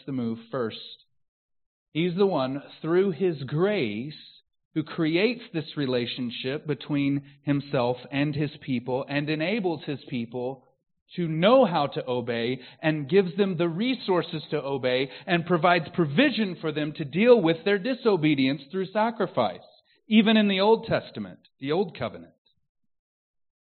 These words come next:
We are grace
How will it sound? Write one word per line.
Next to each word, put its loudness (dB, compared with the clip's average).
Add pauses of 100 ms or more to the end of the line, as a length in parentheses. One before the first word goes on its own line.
(600)
We 4 (300)
are 2
grace 2